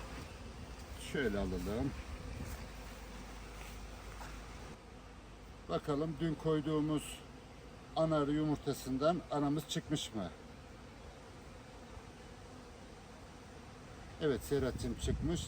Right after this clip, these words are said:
İçerisi boş. Delik var.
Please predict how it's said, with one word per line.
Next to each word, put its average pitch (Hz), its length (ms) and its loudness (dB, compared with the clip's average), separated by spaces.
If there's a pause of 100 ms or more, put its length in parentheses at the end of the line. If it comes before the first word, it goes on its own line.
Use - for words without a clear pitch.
İçerisi 127 480 2
boş. 139 200 4 (1080)
Delik 113 360 2
var. 120 200 4